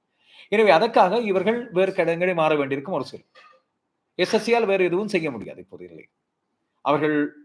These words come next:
எப்படி இது நடந்தது என்ற விரிவான விடயங்களை அந்த தனி காணொளியில் மறக்காமல் பாருங்கள்.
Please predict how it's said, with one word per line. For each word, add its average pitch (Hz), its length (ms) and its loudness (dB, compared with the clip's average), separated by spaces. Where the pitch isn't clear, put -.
எப்படி 220 340 2
இது 196 140 0
நடந்தது 175 400 -2
என்ற 160 180 -2
விரிவான 160 380 -2
விடயங்களை 151 400 -2
அந்த 143 240 -8
தனி 147 180 -4
காணொளியில் 147 440 -4
மறக்காமல் 131 400 -4
பாருங்கள். - 300 -8